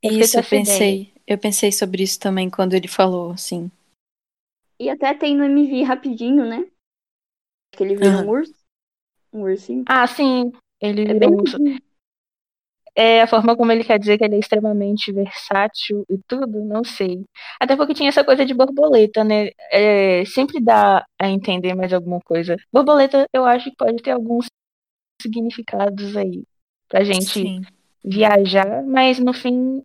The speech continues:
Speaker 1: não tem realmente nada. Outra coisa que eu acho que foi muito comentada, assim, foi,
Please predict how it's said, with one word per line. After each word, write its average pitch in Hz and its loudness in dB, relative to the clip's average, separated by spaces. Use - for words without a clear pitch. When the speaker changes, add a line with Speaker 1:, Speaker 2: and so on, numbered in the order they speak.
Speaker 1:
não 262 0
tem 240 -2
realmente 220 -2
nada. 190 -2
Outra 247 4
coisa 233 4
que 233 0
eu 220 6
acho 220 4
que 226 -8
foi 226 4
muito 226 -2
comentada, 202 -4
assim, 262 2
foi, 262 2